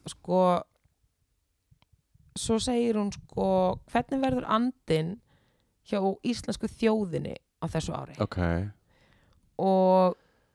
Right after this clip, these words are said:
Speaker 1: ég meina, viltu heyra það?
Speaker 2: Já.
Speaker 1: Ok.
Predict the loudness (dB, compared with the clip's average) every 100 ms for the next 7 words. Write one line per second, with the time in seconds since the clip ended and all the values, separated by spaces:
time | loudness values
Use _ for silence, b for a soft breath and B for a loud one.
0 | _ _ _ _ _ _ _ 2 6 6
1 | 6 4 2 0 -6 _ _ _ _ _
2 | _ _ _ -6 -4 0 0 0 -4 -12
3 | -20 _ _ _ _ 0 2 4 2 -4
4 | _ -20 -14 -10